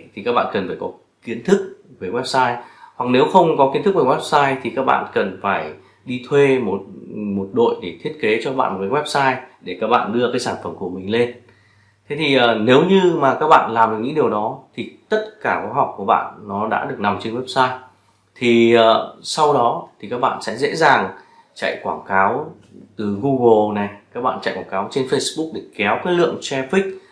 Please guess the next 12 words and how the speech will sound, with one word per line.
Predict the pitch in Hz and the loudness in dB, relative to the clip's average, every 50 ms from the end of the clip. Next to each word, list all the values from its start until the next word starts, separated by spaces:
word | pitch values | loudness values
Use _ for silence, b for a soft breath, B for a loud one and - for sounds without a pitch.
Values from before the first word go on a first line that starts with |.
| B | B
hay | B - - 160 151 151 - | B -6 -2 -2 0 0 0
còn | 131 113 101 | -2 0 2
gọi | 110 113 107 - - 92 | 4 4 4 2 0 -2
là | 95 95 92 92 87 85 - - | 0 0 0 0 0 -2 -6 -8
cái | - 101 101 | -6 -6 -2
lượng | 120 139 147 113 101 98 | 2 2 2 2 0 -2
truy | - - 120 | -8 -8 -8
cập, | 107 - - 117 - - - _ _ _ | -6 -4 -4 -4 -4 -6 -10 _ _ _
khách | - 160 156 - | -12 -12 -12 -10
truy | - 127 | -12 -10
cập | - 110 95 - - | -8 -8 -8 -8 -8
đến. | 98 90 92 98 120 | -10 -8 -8 -8 -10